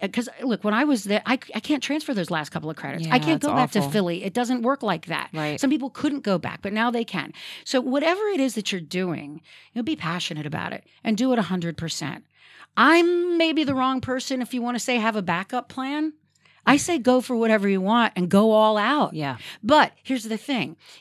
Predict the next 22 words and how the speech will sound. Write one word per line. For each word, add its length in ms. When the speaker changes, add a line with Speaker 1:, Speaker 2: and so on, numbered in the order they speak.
Speaker 1:
If 240
there's 160
a 80
Y 320
in 160
the 140
road 340
and 80
you're 100
forced 420
to 60
take 460
the 240
other 240
one 260
less 220
taken, 500
take 300
it 180
and 100
enjoy 440
it 180